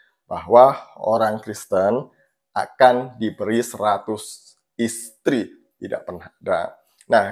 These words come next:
kalau di dalam Islam gitu ya, ya bagaimana ya? Saya sering mendengar itu dan saya punya buku yang mengatakan bahwa setiap ahli surga yang meninggal, nanti dia akan mendapatkan tujuh puluh dua bidadari. Saya punya bukunya,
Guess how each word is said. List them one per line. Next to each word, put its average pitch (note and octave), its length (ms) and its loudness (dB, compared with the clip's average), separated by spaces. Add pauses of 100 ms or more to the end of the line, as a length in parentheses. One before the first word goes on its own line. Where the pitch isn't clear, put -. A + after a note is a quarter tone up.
kalau D#3 240 6
di B2+ 80 2
dalam A2 320 2
Islam D3 480 4
gitu B2 160 2
ya, B2+ 160 0 (400)
ya G2+ 400 0 (560)
bagaimana D3+ 480 4
ya? - 320 4 (640)
Saya G3+ 240 4
sering A3 240 4
mendengar C3+ 400 4
itu A#3+ 240 0
dan A#2 160 4
saya B3+ 160 4
punya F#3+ 240 0
buku C3 400 -2
yang D3 160 6
mengatakan B2 560 2
bahwa G#2 320 0 (380)
setiap A#3 400 2
ahli D#3 240 4
surga B2 720 0
yang A2+ 400 0
meninggal, B2 720 2
nanti G#2+ 400 -4
dia B2+ 240 0
akan A#2+ 240 -2
mendapatkan G#2 480 0
tujuh G#2+ 320 -6
puluh A2+ 400 0
dua G#2 240 0
bidadari. F#2+ 480 -6 (560)
Saya C3+ 160 6
punya C#3 320 2
bukunya, A2+ 480 -2